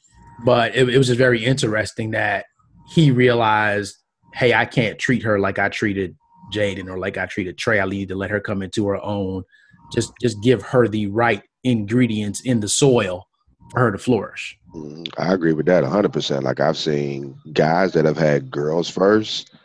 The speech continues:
Speaker 2: have been completely different fathers throughout than guys that have had boys first. Um, because the girl automatically like, "Whoa, like, I need to think through everything that I did. I need to think through all that." It kinda puts you in check.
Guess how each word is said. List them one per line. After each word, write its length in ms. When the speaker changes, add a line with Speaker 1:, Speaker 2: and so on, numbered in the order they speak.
Speaker 2:
have 120
been 220
completely 580
different 580
fathers 560
throughout 580
than 200
guys 360
that 100
have 120
had 320
boys 340
first. 480
Um, 240
because 260
the 100
girl 380
automatically 760
like, 300
"Whoa, 380
like, 300
I 60
need 200
to 140
think 220
through 220
everything 400
that 160
I 160
did. 440
I 100
need 180
to 160
think 200
through 200
all 80
that." 160
It 80
kinda 240
puts 260
you 140
in 80
check. 340